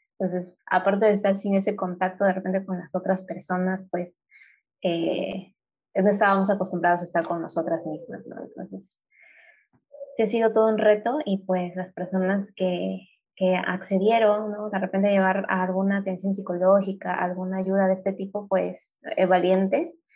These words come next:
Y de repente las que no y todavía tienen dudas,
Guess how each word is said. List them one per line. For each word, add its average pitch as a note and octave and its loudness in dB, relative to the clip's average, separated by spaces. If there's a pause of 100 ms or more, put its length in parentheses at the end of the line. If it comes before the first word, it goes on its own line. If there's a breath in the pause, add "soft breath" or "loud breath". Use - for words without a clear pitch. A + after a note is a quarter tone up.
(340 soft breath)
Y F#3+ 4
de F#3 6
repente F#3 0
las F#3+ 2
que E3+ -8
no G3+ 2
y F3+ -2
todavía F#3 2
tienen F#3+ 0
dudas, G3+ -2